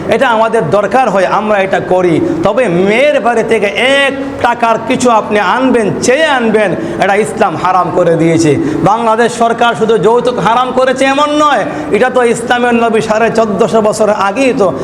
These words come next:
হারাম ঘোষণা করে চলে গেছেন। মেয়ের বাড়িতে আপনার এক গ্লাস পানি খাওয়ার অধিকার নেই যদি মেয়ের বাবা খুশিতে না দেয়।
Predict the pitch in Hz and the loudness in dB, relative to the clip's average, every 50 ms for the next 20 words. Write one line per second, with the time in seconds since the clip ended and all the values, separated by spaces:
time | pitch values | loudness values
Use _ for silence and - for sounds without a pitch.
0 | - - - - 170 180 196 196 185 170 151 131 196 175 196 208 196 185 185 180 | -8 -6 -2 -2 0 2 2 0 0 -2 -2 0 0 0 0 0 0 0 2 2
1 | 180 180 170 190 196 180 175 175 175 175 - 175 175 151 151 - - - - 156 | 0 0 2 0 0 0 0 0 0 0 2 2 0 0 0 -2 -4 -4 0 0
2 | 170 220 247 262 262 262 240 196 233 233 240 226 233 233 233 233 226 220 226 233 | 2 2 2 2 2 0 0 0 0 0 0 0 2 2 2 2 0 0 0 -2
3 | 220 202 190 185 240 294 311 330 330 302 226 214 208 226 294 277 269 277 - 285 | -2 -2 -2 0 2 2 2 2 0 -2 -2 -2 0 0 2 2 0 -2 -4 -6
4 | 277 - 294 330 370 381 - - - 294 277 269 247 233 226 247 262 254 262 262 | -4 -2 0 0 0 0 0 0 0 2 2 2 0 0 0 0 0 0 0 0
5 | 247 220 208 196 202 196 190 175 - - 165 170 - - 151 147 247 277 302 311 | 2 2 2 2 2 0 0 0 0 -2 -4 -4 -2 0 2 2 2 2 2 0
6 | 269 226 220 226 240 262 269 262 240 185 208 208 208 202 190 202 - 208 240 226 | 0 2 2 2 2 2 2 2 2 0 0 0 0 0 -2 -2 -2 -2 0 0
7 | - 294 202 226 196 165 160 151 135 - - 110 | 0 0 0 0 0 0 0 0 -2 -4 -4 -6